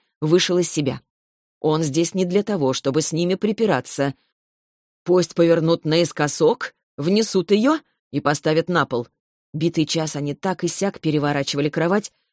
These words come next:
пытались протолкнуть внутрь, вытаскивали обратно, надорвали спины и руки, вытирая пот со лба, красные от натуги, Мальчишки смеялись над упорством Мурада.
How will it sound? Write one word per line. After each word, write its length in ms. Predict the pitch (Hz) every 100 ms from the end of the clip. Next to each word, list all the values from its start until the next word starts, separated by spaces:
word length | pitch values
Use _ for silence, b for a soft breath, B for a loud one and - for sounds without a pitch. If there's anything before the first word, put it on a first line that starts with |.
| -
пытались 400 | 175 196 196 -
протолкнуть 600 | 180 180 170 170 170 160
внутрь, 460 | 160 175 247 - - _ _
вытаскивали 600 | 135 151 151 147 151 147
обратно, 520 | 147 139 196 202 202 - _ _ -
надорвали 560 | 165 180 180 202 190
спины 380 | 160 - 170 165
и 40 |
руки, 400 | 151 135 - 131 - _ _
вытирая 400 | 151 170 170 160
пот 220 | 147 196 -
со 160 | 156
лба, 320 | 139 139 143 -
красные 460 | - 160 165 160 147
от 100 | 147
натуги, 580 | 143 143 190 202 190 180 _ _ 147
Мальчишки 480 | 165 170 247 -
смеялись 720 | 202 175 165 165 208 220 196
над 180 | 170 180
упорством 600 | 175 - 147 165 - 151
Мурада. 520 | 147 160 147 131 135